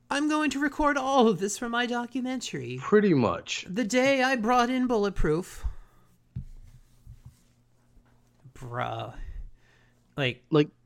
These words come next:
Speaker 2: basically, intelligence be-, makes you an ass.
Speaker 1: In this case, it does.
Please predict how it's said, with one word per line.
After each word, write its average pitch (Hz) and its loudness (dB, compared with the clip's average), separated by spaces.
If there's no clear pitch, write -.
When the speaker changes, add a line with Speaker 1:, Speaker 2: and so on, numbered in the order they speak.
Speaker 2:
basically, 233 2
intelligence 156 2
be-, - -8
makes 139 2
you 120 6
an 101 0
ass. 92 -6
Speaker 1:
In 180 6
this 240 0
case, 254 2
it 135 -4
does. 110 -4